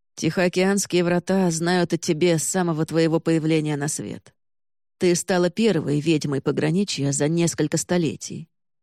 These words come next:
Всё детство я слушал о девушке с Востока, которая наденет мантию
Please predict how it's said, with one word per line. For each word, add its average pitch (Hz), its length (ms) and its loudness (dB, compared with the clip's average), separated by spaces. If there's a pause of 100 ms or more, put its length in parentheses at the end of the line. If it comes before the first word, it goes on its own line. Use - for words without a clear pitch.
(300)
Всё - 200 -4
детство 180 460 0
я 151 140 2
слушал 170 420 0
о 151 80 2
девушке 160 380 0
с 151 100 -4
Востока, 160 500 0
которая 151 400 0
наденет 156 440 0
мантию 151 540 0